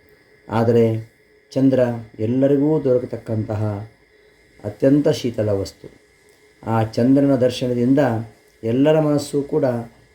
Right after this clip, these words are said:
ತಂಪಾಗಿ ಬಿಡ್ತದೆ. ಸರಿ, ಆದರೆ ಚಂದನಕ್ಕಿಂತಲೂ ಚಂದ್ರನಿಗಿಂತಲೂ ಸಂತರ, ಸತ್ಪುರುಷರ ಹೃದಯವು ಇನ್ನೂ ತಂಪಾಗಿರುತ್ತೆ.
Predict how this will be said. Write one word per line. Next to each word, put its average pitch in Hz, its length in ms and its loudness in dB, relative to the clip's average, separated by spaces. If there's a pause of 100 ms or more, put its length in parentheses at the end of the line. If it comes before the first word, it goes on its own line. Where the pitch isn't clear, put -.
(120)
ತಂಪಾಗಿ 120 440 -2
ಬಿಡ್ತದೆ. 101 540 -6 (1400)
ಸರಿ, 139 340 0 (720)
ಆದರೆ 139 300 0
ಚಂದನಕ್ಕಿಂತಲೂ 156 1080 0
ಚಂದ್ರನಿಗಿಂತಲೂ 143 1040 2 (960)
ಸಂತರ, 139 420 2 (260)
ಸತ್ಪುರುಷರ 135 720 0
ಹೃದಯವು 117 540 0 (580)
ಇನ್ನೂ 165 360 4
ತಂಪಾಗಿರುತ್ತೆ. 117 800 -2